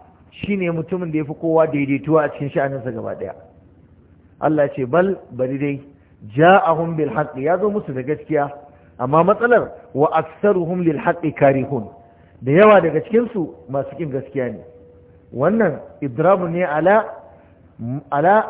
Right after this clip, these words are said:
wato, amma yadullu alaihi ma sabaqa min itti-, min ittihamihi bi batila wato, darat ala alsanatil mushrikin. Wannan ana mana bayani ne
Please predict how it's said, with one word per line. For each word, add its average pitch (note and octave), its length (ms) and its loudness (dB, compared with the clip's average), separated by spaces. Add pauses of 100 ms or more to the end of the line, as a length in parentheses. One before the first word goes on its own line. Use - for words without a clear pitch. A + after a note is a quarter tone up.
(240)
wato, D#3 380 -2
amma F#3+ 360 2
yadullu F#3 360 0
alaihi F#3 380 -2
ma D#3 160 -4
sabaqa F#3 360 0
min F3 240 -6
itti-, D#3+ 320 -6
min F3+ 180 -2
ittihamihi F3+ 600 -2
bi D#3+ 240 -4
batila D#3+ 560 2 (960)
wato, D#3 440 2 (100)
darat G3 340 4
ala E3 200 0
alsanatil D#3 440 0
mushrikin. D#3+ 560 0 (680)
Wannan G3+ 320 2
ana G3+ 200 0
mana F#3 200 0
bayani E3 400 -2
ne C#3+ 240 -10